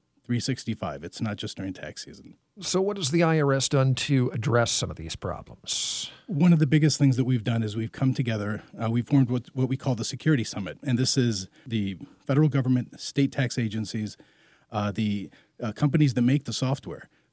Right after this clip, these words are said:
Speaker 1: the tax preparation industry, and we've all come together and we've, uh, set up a number of different algorithms, a number of different protocols to make sure that we find how these guys operate and how to better stop them. And it's working.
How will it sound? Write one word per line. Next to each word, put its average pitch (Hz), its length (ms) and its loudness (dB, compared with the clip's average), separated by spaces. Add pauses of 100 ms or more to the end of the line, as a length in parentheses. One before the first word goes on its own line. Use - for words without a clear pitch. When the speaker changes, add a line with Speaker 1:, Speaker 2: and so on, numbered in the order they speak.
Speaker 1:
the 104 120 -4
tax 127 300 -6
preparation 120 560 0
industry, 101 600 -4
and 120 120 0
we've 117 200 -2
all 135 180 2
come 135 160 6
together 117 340 0
and 113 240 -2
we've, 110 400 0
uh, 95 300 -2 (420)
set 147 360 0
up 143 200 -2
a 117 60 -4
number 123 400 4
of 107 160 -6
different 117 300 -4
algorithms, 131 640 2
a 117 40 -2
number 117 240 -2
of 117 120 -2
different 117 340 -6 (300)
protocols 123 580 0 (320)
to - 80 -8
make 135 240 8
sure - 180 2
that 123 120 2
we 117 120 0
find 120 600 0 (480)
how 156 260 4
these 143 220 6
guys 110 260 -2
operate 107 540 -4
and 104 120 -2
how 123 180 -2
to 117 100 -2
better 101 240 -4
stop - 340 -6
them. 87 260 -10
And 143 140 2
it's 165 140 -2
working. 196 340 -2